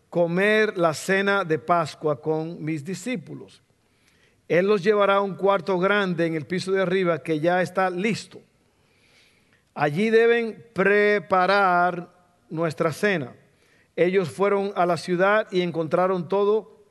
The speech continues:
como Jesús les había dicho, y allí prepararon la cena de Pascua. Ahí la palabra preparar o prepararon se encuentra creo que cinco veces. ¿Por qué es tan importante esta palabra? Bueno, ese es nuestro primer punto, la preparación.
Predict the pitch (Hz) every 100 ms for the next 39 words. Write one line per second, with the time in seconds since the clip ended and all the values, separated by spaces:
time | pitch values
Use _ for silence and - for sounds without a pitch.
0 | _ _ 170 160 156 151 156 180 180 156
1 | 170 170 196 202 214 190 156 147 180 185
2 | 165 156 131 139 165 175 180 175 - _
3 | _ _ 143 135 131 170 151 131 127 -
4 | _ _ 139 127 127 120 - - _ _
5 | _ - 151 190 175 175 190 196 156 175
6 | 160 165 180 170 156 147 151 160 165 143
7 | 135 151 143 143 139 135 - 135 131 131
8 | 107 - - - - _ _ _ _ _
9 | _ _ _ _ 190 240 214 196 165 143
10 | 120 123 110 123 113 113 98 101 - _
11 | _ _ _ _ 160 151 143 131 143 165
12 | 143 156 147 143 139 143 135 208 175 139
13 | 135 139 127 131 123 190 196